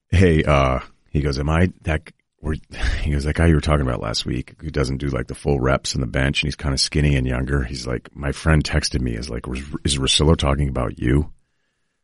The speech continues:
So he's like, "Is it me?" I go, "Dude, it's definitely not you. It's not you." I go, "Actually, the, the kids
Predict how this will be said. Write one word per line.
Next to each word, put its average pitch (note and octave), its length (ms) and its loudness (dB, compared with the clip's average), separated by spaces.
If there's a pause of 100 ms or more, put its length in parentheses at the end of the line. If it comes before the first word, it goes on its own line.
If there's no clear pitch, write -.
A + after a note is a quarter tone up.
So B1 420 0 (600)
he's D2 180 2
like, C2+ 140 0
"Is C2+ 120 0
it C2+ 140 -2
me?" C2+ 340 2 (1900)
I E2 80 2
go, D#2+ 120 4
"Dude, D#2+ 280 4
it's - 100 -8
definitely C2+ 360 0
not - 120 -16
you. - 140 -16 (760)
It's - 120 -16
not B1 180 -2
you." - 180 2 (240)
I D2+ 120 0
go, C2+ 180 0
"Actually, E2 340 2
the, D2 100 0 (120)
the E2+ 80 -4
kids - 320 -2